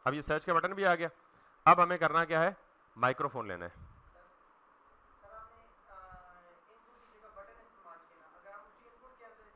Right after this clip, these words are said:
Speaker 2: लिंक को डाल दें तो?
Speaker 1: Input अनपेयर्ड tag है, यानी input का paired tag नहीं होता। मिसाल के तौर पे जैसे ये है ना, input type text class search box,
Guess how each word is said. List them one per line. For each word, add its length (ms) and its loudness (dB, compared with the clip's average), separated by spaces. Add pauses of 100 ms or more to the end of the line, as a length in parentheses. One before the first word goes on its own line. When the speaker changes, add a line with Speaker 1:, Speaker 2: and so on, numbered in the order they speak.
(100)
Speaker 2:
लिंक 160 -20
को 60 -20
डाल 120 -20
दें 300 -20 (880)
तो? 60 -4
Speaker 1:
Input 360 -8 (140)
अनपेयर्ड 400 -2
tag 240 -6
है, 140 -12 (1900)
यानी 220 -10
input 400 -8 (220)
का 220 4
paired 460 -4
tag 260 -2
नहीं 160 -8
होता। 340 -10 (460)
मिसाल 360 -2
के 100 -8
तौर 200 -4
पे 240 -8
जैसे 220 -10
ये 160 -6
है 60 -4
ना, 160 -4
input 380 -12
type 280 -4
text 280 -8 (320)
class 280 -2
search 140 -6
box, 300 -8